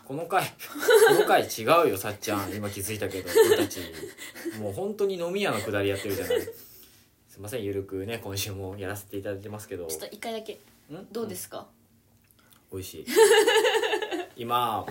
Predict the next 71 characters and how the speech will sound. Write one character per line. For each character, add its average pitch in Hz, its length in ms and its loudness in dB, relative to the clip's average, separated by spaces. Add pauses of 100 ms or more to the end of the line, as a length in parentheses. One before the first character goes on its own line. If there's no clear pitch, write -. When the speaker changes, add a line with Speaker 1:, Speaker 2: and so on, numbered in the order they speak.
(320)
Speaker 1:
あ 90 60 -8
の、 90 120 -6
ま - 1080 0
た 508 140 6
話 143 320 4
が 123 120 2
飛 110 140 -2
ぶ 151 120 -4
ん 160 60 -2
で 110 80 0
す - 120 -6
け 90 80 -8
ど、 101 380 -4 (720)
あ 78 300 -20
の、 80 120 -20
さ - 140 -8
っ 110 60 -8
ち - 80 -6
ゃ 101 40 -4
ん 95 60 -6
お 95 40 -4
す 95 120 -4
す 131 120 -4
め 123 120 -4
の 120 140 -6
ね、 196 340 -6
缶 107 260 -2
チ-、 - 140 -10
缶 220 220 0
チ 277 140 -4
ュ - 20 -2
ー 311 40 -2
ハ 277 60 2
イ 233 40 4
っ - 20 2
て - 60 -10
言 95 100 -6
っ - 20 -16
て 98 60 -8
い 95 40 -6
い - 20 -6
ん 85 40 -12
か 87 80 -6
な？ 92 300 -4 (260)
Speaker 2:
う - 40 -18 (1500)
ん。 - 20 -4
ま 294 80 0
あ - 20 -6
一 208 200 -6
応。 - 120 -10 (180)
Speaker 1:
香 - 180 -2 (220)
る 214 240 4
大 180 220 4
隅、 95 340 -4
麦 143 320 -4
と 131 140 -2
ジ 101 180 -6
ャ 110 60 -4
ス - 160 -6
ミ 147 160 -2
ン 135 80 -4
ソ 139 320 -4
ー 139 60 -2
ダ 139 100 2
割 127 220 2
り 120 60 -12
っ - 20 -20
て - 160 -10
の 85 120 -10
を 71 60 -14
ね 101 240 -12